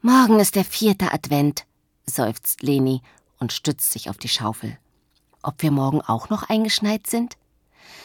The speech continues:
„Das weiß nur der Schneegott“, murmelt Anna. Jetzt sind es nur noch ein paar Meter bis zur Haustür, aber sie kommt ihr in diesem Moment weiter weg vor als der Mond.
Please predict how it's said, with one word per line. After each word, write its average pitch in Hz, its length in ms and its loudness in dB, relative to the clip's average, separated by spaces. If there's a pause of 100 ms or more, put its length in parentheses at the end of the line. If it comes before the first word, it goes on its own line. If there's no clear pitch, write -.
(560)
„Das 208 200 -8
weiß 180 240 -2
nur 180 200 4
der 165 120 2
Schneegott“, 170 760 0 (420)
murmelt 127 400 -4
Anna. 135 320 -4 (920)
Jetzt 202 380 2
sind 160 160 0
es 143 140 0
nur 151 120 2
noch 143 120 0
ein 135 140 -2
paar 131 160 -6
Meter 127 300 -2
bis 107 220 -8
zur 117 160 -6
Haustür, 120 480 -4 (600)
aber 160 160 2
sie 160 120 -2
kommt - 360 -2
ihr 196 80 2
in 160 100 4
diesem 165 240 2
Moment 160 460 2
weiter 180 460 0
weg 156 200 -2
vor - 320 -4
als - 220 -4
der 123 140 -4
Mond. 113 440 -8